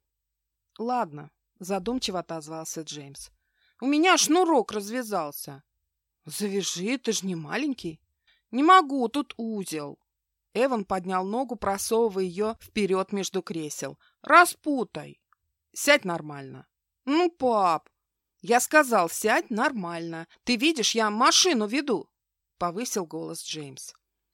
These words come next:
Эван сначала надулся, обхватив себя руками, а потом начал, как заведённый, повторять: «Развяжи, развяжи, развяжи!»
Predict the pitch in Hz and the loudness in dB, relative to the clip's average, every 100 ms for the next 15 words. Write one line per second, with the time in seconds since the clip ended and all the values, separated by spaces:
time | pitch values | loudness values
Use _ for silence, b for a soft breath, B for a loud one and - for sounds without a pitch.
0 | _ _ - 208 190 185 202 190 196 180 | _ _ -4 -2 -2 -4 -4 -2 -2 -2
1 | 180 180 175 285 302 - 311 - 254 - | -4 -6 -4 -2 -2 -2 -4 0 0 0
2 | 277 277 - 269 - 240 262 254 - 262 | 2 2 2 -4 -4 0 2 0 0 0
3 | 247 240 - 214 240 240 233 254 302 240 | 0 -4 -2 2 4 4 4 4 6 2
4 | 202 208 185 208 202 185 196 226 185 180 | 2 -2 -2 -6 -6 0 0 0 -6 -8
5 | - 170 165 143 135 - _ _ _ _ | -6 -6 -6 -10 -14 -20 _ _ _ _
6 | 226 294 302 359 311 320 277 226 277 320 | -2 0 4 4 4 2 2 2 0 0
7 | 359 339 226 262 247 233 285 269 311 226 | 0 0 0 0 0 0 -2 0 0 0
8 | - 254 240 226 | -2 -2 -2 -4